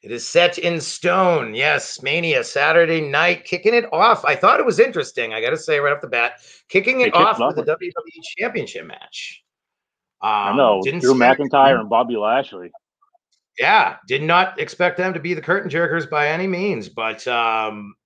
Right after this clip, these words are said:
Speaker 2: I love
Speaker 1: I
Speaker 2: that
Speaker 1: gotta
Speaker 2: curtain jerker.
Speaker 1: Oh, curtain jerker, dude. That's the only way to be if you're gonna be starting out the show. Uh, you know, I gotta say, when it comes to this one, this one was better than I thought. I'm not gonna lie. Um,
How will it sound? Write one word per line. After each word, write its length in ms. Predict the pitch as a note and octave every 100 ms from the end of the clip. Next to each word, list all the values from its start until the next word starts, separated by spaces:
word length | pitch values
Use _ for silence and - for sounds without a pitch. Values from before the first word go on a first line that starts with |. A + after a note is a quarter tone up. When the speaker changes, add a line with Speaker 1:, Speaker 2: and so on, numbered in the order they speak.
| -
Speaker 2:
I 100 | A#2+
love 160 | A#2+
Speaker 1:
I 60 | A#2+
Speaker 2:
that 60 | A#2
Speaker 1:
gotta 200 | D#3+ F3+ E3+
Speaker 2:
curtain 80 | G#2
jerker. 520 | F#2+ - - _ - _ _ _ _ _ _
Speaker 1:
Oh, 120 | - -
curtain 300 | - E3+ A3+
jerker, 340 | F2+ E2+ E2
dude. 240 | C#2+ C#2+
That's 160 | F2+ -
the 80 | C3+
only 200 | B2+ C3+
way 160 | C3+ C#3
to 40 |
be 280 | A#2 E3 A3
if 100 | B2
you're 160 | A#2+ B2
gonna 240 | C#3 C3+
be 120 | D3
starting 360 | C3+ - D#3+ C#3+
out 120 | D#3+
the 60 | C3+
show. 440 | - F#3+ G3+ A2+ - - - - - _ _
Uh, 480 | C#3 C#3+ C#3+ C#3 C3 C3+ - _ _ _
you 160 | F#3+
know, 280 | F#3 G#3 G3+ -
I 120 | F3
gotta 180 | G3 F#3+
say, 280 | G3+ A3
when 120 | A3 F3+
it 80 |
comes 180 | E3+ G3
to 80 | D#3
this 220 | D#3+ G3
one, 380 | A3 F#3+ F3 C3
this 240 | C3+ E3
one 500 | G3+ G#3+ G#3 G3+ F#3
was 160 | D#3 -
better 280 | D3 F3 F#3
than 120 | F#3+
I 100 | F#3+
thought. 300 | F#3 F#3+ E3+ - -
I'm 120 | A2+
not 180 | C3 C3
gonna 180 | D3+ C#3
lie. 320 | D3 D#3+ C3+
Um, 680 | G#2+ C3 C3 A#2+ A2+ G2+